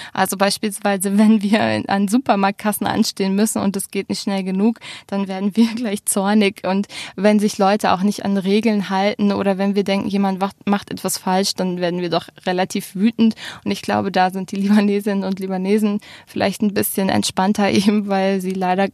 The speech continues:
Gottes auch, ja, vielleicht mehr gewohnt sind oder öfter eben als Privatperson einspringen und eben nicht gewöhnt sind,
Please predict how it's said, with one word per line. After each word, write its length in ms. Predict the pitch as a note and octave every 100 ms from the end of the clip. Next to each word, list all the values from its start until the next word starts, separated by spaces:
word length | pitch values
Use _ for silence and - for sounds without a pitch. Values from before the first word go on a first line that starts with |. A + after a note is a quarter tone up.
| -
Gottes 360 | F#3+ - A3
auch, 360 | - - F#3 - -
ja, 240 | - F#3+
vielleicht 360 | - F#3+ F#3+ -
mehr 220 | G3 F#3+
gewohnt 500 | F#3+ F3+ F3+ G#3+ C4+
sind 320 | - G3+ G#3 - - -
oder 280 | G#3 G3+ -
öfter 360 | G#3+ - G3+
eben 260 | G3 G3 F#3+
als 380 | - F#3 F#3+ -
Privatperson 800 | - G3+ F#3+ A3+ A3+ G#3 G3+ G3
einspringen 540 | - G#3+ - - G#3
und 140 | G3 G3
eben 200 | G3+ F#3+
nicht 200 | G#3 -
gewöhnt 420 | F#3+ F#3 G3+ A3+
sind, 300 | - G3 G3